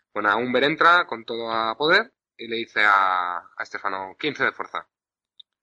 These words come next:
Estefano coge, arrodilla todo, cuenta y dice, "Diecisiete". En ese momento a mí me dio algo por dentro, porque yo no había contado la fuerza de Estefano, Humber tampoco,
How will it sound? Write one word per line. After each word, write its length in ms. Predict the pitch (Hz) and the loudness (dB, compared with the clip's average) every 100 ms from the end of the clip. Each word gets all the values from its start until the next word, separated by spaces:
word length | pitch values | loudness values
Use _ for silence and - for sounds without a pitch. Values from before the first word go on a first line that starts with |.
| _ | _
Estefano 420 | _ 120 110 107 107 | _ -6 -4 -4 -4
coge, 220 | - - | -2 2
arrodilla 380 | 117 110 123 113 | 2 2 0 0
todo, 280 | 139 175 185 | 0 0 0
cuenta 380 | 135 170 196 190 | -2 0 2 2
y 140 | 117 110 | -2 -8
dice, 180 | - | -10
"Diecisiete". 680 | 104 107 101 - 117 95 85 _ _ _ _ | -10 -12 -10 -6 -6 -8 -12 _ _ _ _
En 120 | - 117 | -12 -8
ese 120 | 139 | -4
momento 220 | 147 147 | -2 0
a 40 | |
mí 80 | 131 | 0
me 160 | 139 131 | 0 0
dio 300 | 127 143 135 | 2 2 4
algo 200 | 135 131 | 2 -2
por 160 | 120 | -6
dentro, 280 | 120 160 143 | -4 -4 -4
porque 200 | 139 110 | -6 -6
yo 80 | 110 | -2
no 60 | 135 | 0
había 140 | 143 | 0
contado 260 | 143 135 135 | -2 0 -2
la 40 | |
fuerza 200 | 139 131 | -4 -6
de 40 | |
Estefano, 420 | 127 - 147 131 135 | -6 -4 -2 -2 -4
Humber 300 | 120 131 127 | -8 -6 -2
tampoco, 480 | 117 117 156 165 | -2 -2 -4 -4